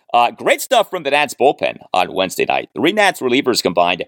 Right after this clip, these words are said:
for three and a third scoreless innings with four strikeouts. Carl Edwards Junior faced four batters and got three outs. Hunter Harvey tossed one and a third perfect innings with two strikeouts, and on just thirteen pitches, he threw ten strikes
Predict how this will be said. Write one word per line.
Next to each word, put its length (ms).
for 80
three 260
and 80
a 60
third 240
scoreless 500
innings 360
with 220
four 160
strikeouts. 760
Carl 400
Edwards 320
Junior 320
faced 300
four 180
batters 480
and 180
got 240
three 240
outs. 300
Hunter 260
Harvey 360
tossed 480
one 500
and 100
a 60
third 340
perfect 480
innings 380
with 220
two 140
strikeouts, 800
and 220
on 120
just 220
thirteen 460
pitches, 360
he 60
threw 320
ten 200
strikes 520